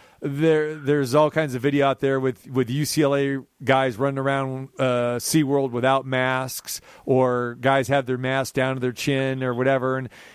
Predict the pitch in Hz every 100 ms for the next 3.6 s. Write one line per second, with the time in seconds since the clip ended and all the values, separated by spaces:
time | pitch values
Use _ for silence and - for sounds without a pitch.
0 | - 185 175 135 127 135 147 147 131 131
1 | 147 127 147 185 165 190 170 175 165 175
2 | 160 143 127 147 139 143 - - 151 156
3 | 120 139 170 127 120 113